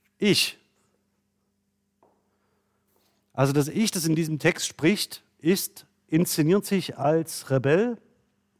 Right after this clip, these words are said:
Und jetzt kommen wir mal, ähm, zu der Frage der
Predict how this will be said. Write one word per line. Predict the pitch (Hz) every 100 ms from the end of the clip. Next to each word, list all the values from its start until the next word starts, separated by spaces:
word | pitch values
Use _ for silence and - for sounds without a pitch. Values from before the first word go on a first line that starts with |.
| _ _ _ _ _ _ _ _ _ _ _ _ _
Und | 165 175 190 - -
jetzt | 143 185 -
kommen | 214
wir | 202
mal, | 180 185 185 180 -
ähm, | 156 160 165 170 170 165 _ _ _ _ _ _ _ _ _ _ _
zu | -
der | 160
Frage | 139 139 151 170 170
der | - 143 147 147 151 131